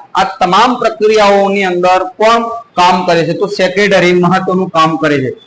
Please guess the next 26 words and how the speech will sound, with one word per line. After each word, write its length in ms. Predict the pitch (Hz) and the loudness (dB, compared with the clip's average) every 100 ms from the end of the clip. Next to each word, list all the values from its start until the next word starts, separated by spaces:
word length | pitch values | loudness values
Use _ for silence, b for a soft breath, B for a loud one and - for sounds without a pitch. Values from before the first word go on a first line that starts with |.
| - | -8
શેર 200 | - 185 | -2 2
વહેંચણીથી 500 | 170 170 170 180 180 | 4 2 2 -2 0
લઈ 480 | 180 208 214 156 143 - _ | 4 4 4 0 -2 -10 _
શેર, 760 | - 190 180 160 175 - 180 - _ _ - - - _ _ _ _ _ _ _ - | -4 2 4 4 4 2 -4 -14 _ _ -20 -20 -20 _ _ _ _ _ _ _ -4
અ, 60 | |
શેર 260 | 165 196 208 | 0 2 2
અરજીથી 420 | 185 170 185 185 | 2 2 0 0
લઈ 140 | 196 190 | 0 0
શેર 220 | 190 175 | 0 0
વહેંચણી 380 | 170 180 196 196 | 2 0 -2 -2
સુધી 220 | 170 180 | 0 0
તમામ 280 | 185 214 220 | 2 0 0
પ્રક્રિયાઓની 520 | 202 190 185 185 175 | -4 -2 -2 0 0
અંદર 380 | 151 156 165 175 175 - - | -2 2 2 2 -4 -12 -4
સેક્રેટરી 380 | 185 185 185 185 | -2 0 0 0
કામ 320 | 165 156 151 | 2 0 0
કરે 260 | 190 135 | 0 0
છે. 140 | - 233 247 _ _ _ _ | -2 -8 -14 _ _ _ _
શેર, 400 | - 202 226 - - - - 170 | 0 2 2 -2 -8 -10 -10 -4
એની 240 | 202 233 | 0 0
અંદર 400 | 202 185 185 190 - - - - | 0 2 2 2 0 -8 -10 -6
જ્યારે 260 | 147 190 220 | 0 2 2
ભરણા 380 | 165 160 190 | 2 2 2
બહાર 220 | 214 202 208 | 4 2 2
પાડવાના 380 | 196 190 190 | 2 2 2
હોય 340 | 180 151 175 | 2 2 2